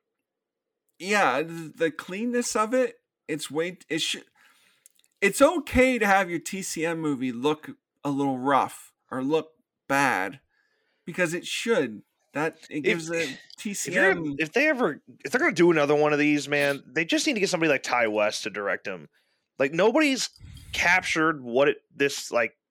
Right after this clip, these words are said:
Speaker 2: what that original feels like. I feel like Ty West has a good idea of how to make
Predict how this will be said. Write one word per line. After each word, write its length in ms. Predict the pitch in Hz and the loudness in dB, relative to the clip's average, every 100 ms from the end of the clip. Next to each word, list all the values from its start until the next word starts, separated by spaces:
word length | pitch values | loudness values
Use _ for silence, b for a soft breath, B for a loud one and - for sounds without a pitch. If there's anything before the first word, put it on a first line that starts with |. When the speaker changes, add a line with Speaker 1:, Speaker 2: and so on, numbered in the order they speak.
| - | -8
Speaker 2:
what 200 | 120 147 | -2 2
that 120 | 165 | 2
original 360 | 139 139 135 117 | 2 0 -2 -6
feels 320 | - 120 117 | -2 -2 0
like. 140 | 110 | -2
I 100 | 113 | -2
feel 160 | 127 180 | 0 0
like 120 | 165 | 0
Ty 200 | - 135 | 0 0
West 300 | 127 127 120 | 2 2 2
has 220 | - 117 117 | 2 -2 -2
a 40 | |
good 220 | 107 117 | -4 0
idea 560 | 123 120 110 113 113 113 B B B B | 2 0 -2 -2 0 0 B B B B
of 160 | 107 101 | -2 0
how 260 | - 131 147 | 0 2 4
to 100 | 143 | 2
make 500 | 120 117 131 - | 0 0 -2 -4